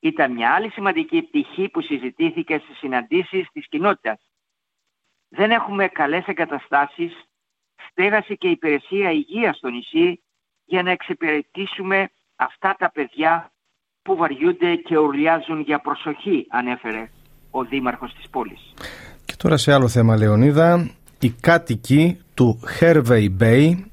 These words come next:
Speaker 2: υιοθετούν υπηρεσία λεωφορείων κατά πέτηση που μπορούν να καλούνται,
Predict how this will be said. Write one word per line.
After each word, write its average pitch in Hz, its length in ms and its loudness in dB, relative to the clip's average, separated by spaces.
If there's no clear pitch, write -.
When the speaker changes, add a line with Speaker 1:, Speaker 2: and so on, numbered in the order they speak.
Speaker 2:
υιοθετούν 123 560 4
υπηρεσία 127 580 4
λεωφορείων 117 720 4
κατά 120 300 2
πέτηση 156 640 2
που 123 540 4
μπορούν 123 380 4
να 147 120 4
καλούνται, 147 560 2